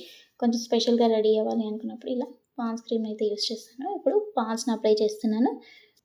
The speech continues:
అంతే అండి, పాండ్స్ కూడా అప్లై చేసేసాను. So, ఇంకా అంతే అండి, ఫేస్కి ఇంకేం యూజ్ చేయను, పౌడర్ ఇవన్నీ ఏం పెట్టను. డ్రై స్కిన్ కాబట్టి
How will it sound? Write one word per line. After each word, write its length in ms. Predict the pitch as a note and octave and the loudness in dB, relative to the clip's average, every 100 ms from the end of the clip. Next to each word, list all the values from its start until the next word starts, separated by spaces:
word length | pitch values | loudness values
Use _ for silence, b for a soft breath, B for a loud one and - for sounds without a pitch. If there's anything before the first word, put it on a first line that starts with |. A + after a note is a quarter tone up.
| _ _ | _ _
అంతే 240 | C4 C#4 B3+ | 10 12 12
అండి, 360 | A#3+ G4+ - - | 12 8 4 4
పాండ్స్ 280 | B3+ A#3+ A#3+ | 6 8 6
కూడా 360 | A#3+ A3+ D#4 - | 6 6 6 6
అప్లై 280 | B3+ B3 A3+ A3+ | 4 6 4 4
చేసేసాను. 680 | A3 A3+ - A3+ C#4+ - _ - - | 0 -2 -8 -2 -2 -4 _ -4 6
So, 60 | |
ఇంకా 240 | A#3+ A3+ A#3+ | 8 8 8
అంతే 220 | A#3 D4 | 10 10
అండి, 220 | A#3 B3 | 10 8
ఫేస్కి 360 | B3 A3+ A3+ A3+ | 6 2 2 -2
ఇంకేం 340 | G#3+ A3+ A3+ | 2 2 4
యూజ్ 300 | G#3+ G#3+ B3 | 2 2 0
చేయను, 220 | A3 A3+ | 0 0
పౌడర్ 440 | B3+ A3 G#3+ G#3 G#3+ | 2 6 8 6 4
ఇవన్నీ 600 | G#3 G#3 G#3 G#3+ G#3+ G#3+ | 4 2 -2 -2 -2 -2
ఏం 140 | A3+ | -4
పెట్టను. 400 | A#3 A3 A3+ D4+ | -6 -4 0 2
డ్రై 200 | B3 A3 | 4 4
స్కిన్ 280 | G#3+ A#3+ A#3 | 4 2 4
కాబట్టి 480 | A3 A3 C#4+ G#4 | 4 0 -4 -4